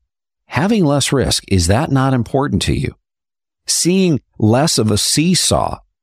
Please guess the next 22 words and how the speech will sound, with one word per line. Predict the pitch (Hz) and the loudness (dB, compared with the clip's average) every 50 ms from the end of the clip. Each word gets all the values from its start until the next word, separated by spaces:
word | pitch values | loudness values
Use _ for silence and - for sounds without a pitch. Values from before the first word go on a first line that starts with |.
| _ _ _ _ - | _ _ _ _ -2
is | 95 92 | 0 0
that | 143 180 208 - - | 0 0 -2 0 0
not | 151 139 143 143 139 143 - - | 2 2 2 2 0 0 0 0
important | 104 107 98 - - - 110 107 104 110 101 95 - _ _ _ _ _ _ | 0 0 0 -2 -2 -2 -2 -2 0 0 -2 -2 -4 _ _ _ _ _ _
for | - - - 113 107 | -8 -2 0 2 2
your | 104 92 98 98 | 2 2 2 2
psychology, | 92 - - 104 92 - - - 113 117 107 95 80 71 - 62 - | 2 2 0 -2 -2 -2 -2 0 0 2 2 2 0 -2 -2 -6 -6
for | - - 92 95 | -2 0 0 2
your | 95 95 95 90 - _ - - - | 2 2 2 0 -2 _ -18 -6 0
mental | 101 95 101 117 139 170 170 - 175 156 | 2 2 4 4 2 0 0 0 0 0
well-being | 123 120 123 123 120 107 98 117 131 127 87 - - - _ _ _ _ _ _ _ _ _ _ - | 2 2 2 2 2 2 2 2 2 0 -2 -2 -6 -10 _ _ _ _ _ _ _ _ _ _ -2
as | 98 95 92 | 0 0 2
you | 101 | 2
get | 98 110 107 - | 2 0 0 0
closer | - - 98 98 - - - 104 101 101 _ _ _ - | 0 0 0 0 0 0 0 0 0 -2 _ _ _ -2
and | 131 131 | -2 -2
closer | - - 87 73 - - 85 76 | 0 0 0 0 0 0 -2 -2
to | - - | 0 0
retirement? | 71 78 73 - - 82 67 - - 67 - _ _ _ _ _ _ _ _ _ _ _ _ _ _ _ _ _ _ _ _ _ _ _ _ _ _ _ _ - | 0 0 0 0 0 -2 -2 -2 -4 -8 -10 _ _ _ _ _ _ _ _ _ _ _ _ _ _ _ _ _ _ _ _ _ _ _ _ _ _ _ _ -2
Now, | 214 202 170 147 - _ _ _ _ _ _ _ - | 0 0 0 0 -2 _ _ _ _ _ _ _ -2
number | 185 208 214 202 165 | 0 2 2 2 0
three, | - - 127 82 65 | 0 0 -2 -2 -2